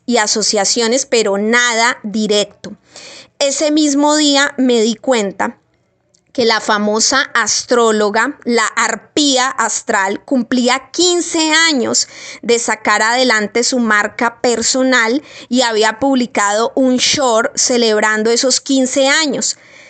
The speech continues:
La fecha once de mayo me llamó muchísimo la atención porque era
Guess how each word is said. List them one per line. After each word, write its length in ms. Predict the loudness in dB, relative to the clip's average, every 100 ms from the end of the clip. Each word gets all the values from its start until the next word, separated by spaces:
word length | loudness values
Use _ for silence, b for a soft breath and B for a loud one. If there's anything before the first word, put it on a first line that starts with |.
| B
La 220 | -2 -2
fecha 540 | 0 -2 0 -2 -4 0
once 400 | 2 2 2 2
de 180 | 0 2
mayo 360 | 2 2 0
me 140 | 0 0
llamó 260 | 0 -2
muchísimo 840 | -2 -2 -2 -2 0 0 0 0 2
la 100 | 0
atención 720 | 0 -2 -2 -2 -2 -2 -2
porque 460 | -2 -4 -2 -2 0
era 220 | 0 -2